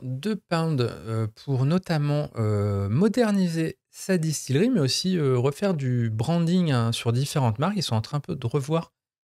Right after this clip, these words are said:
euh, je parle bien de Brewdog Distilling, hein, sur la partie spiritueux. Ils sont en train de revoir plusieurs de leurs marques, hein, notamment en termes de vodka, de gin, euh, avec le gin Lone Wolf, euh, notamment qui a, qui, bah, qui a revu sa bouteille là, un peu, un peu refaite.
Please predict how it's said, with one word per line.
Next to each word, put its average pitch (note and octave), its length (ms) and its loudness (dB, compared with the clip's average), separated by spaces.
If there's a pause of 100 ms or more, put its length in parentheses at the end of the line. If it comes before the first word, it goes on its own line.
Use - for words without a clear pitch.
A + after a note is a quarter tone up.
euh, G#2+ 440 4
je A2 100 0
parle A#2+ 220 0
bien C#3 120 2
de B2+ 60 4
Brewdog B2+ 500 2
Distilling, B2+ 720 0
hein, G#2 80 2
sur A#2 200 -2
la G#2 100 4
partie - 360 -4
spiritueux. C#3 640 -2 (220)
Ils - 260 -18
sont - 80 -2
en B2 60 4
train D3+ 180 0
de C#3+ 60 4
revoir C3+ 320 2
plusieurs E3+ 320 2
de D#3 80 4
leurs B2+ 200 4
marques, C3 300 2
hein, A#2 120 4
notamment A2+ 440 2
en G#2+ 60 2
termes G#2+ 200 2
de G2+ 100 4
vodka, A2+ 440 2
de G#2+ 240 2
gin, A2 460 2 (500)
euh, F#2+ 100 0
avec G2 240 0
le A2 60 0
gin A#2 260 2
Lone C3+ 220 2
Wolf, B2+ 400 2
euh, G2 160 0
notamment G#2+ 480 0
qui - 160 -6
a, F2+ 320 0
qui, G2 220 -12
bah, F#2+ 160 -4
qui - 100 -16
a F2+ 60 -8
revu G#2+ 240 -6
sa - 180 0
bouteille G#2+ 440 0
là, G2+ 280 0
un F#2 80 -2
peu, G#2+ 300 -2
un G#2 100 -2
peu - 160 -4
refaite. G#2+ 500 0